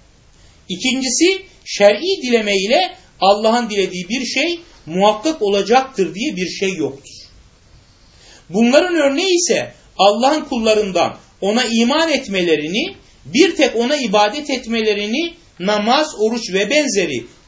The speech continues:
dilediği, istediği halde, hali hazırda insanlarda gördüğümüz mevcut durumdur. Dolayısıyla intihar eden kişi Allah'ın kevni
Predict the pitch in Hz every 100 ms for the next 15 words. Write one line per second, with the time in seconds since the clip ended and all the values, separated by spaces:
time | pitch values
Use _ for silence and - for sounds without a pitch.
0 | 151 220 285 247 220 208 - 233 233 302
1 | 254 202 180 156 123 - - _ _ 170
2 | 214 277 247 202 175 160 147 117 - -
3 | - 226 240 254 240 208 175 175 160 202
4 | 220 185 202 269 320 - - - 175 175
5 | 226 - 160 135 95 - - - - -
6 | - - 185 233 277 - 370 320 202 123
7 | - - - 196 220 220 302 349 262 220
8 | 190 190 180 320 359 370 - _ - 220
9 | 240 254 285 294 - 233 233 277